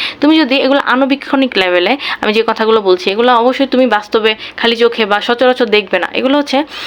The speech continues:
অনেক রিসার্চ করে বিজ্ঞানীরা বের করেছেন।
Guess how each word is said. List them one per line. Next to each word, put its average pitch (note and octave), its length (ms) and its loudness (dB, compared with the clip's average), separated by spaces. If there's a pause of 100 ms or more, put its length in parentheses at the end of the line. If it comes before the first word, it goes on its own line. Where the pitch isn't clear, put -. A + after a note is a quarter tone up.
(260)
অনেক C4 260 0
রিসার্চ B3+ 400 0
করে B3 300 2 (180)
বিজ্ঞানীরা A3+ 420 0
বের G3+ 160 0
করেছেন। F3+ 420 -2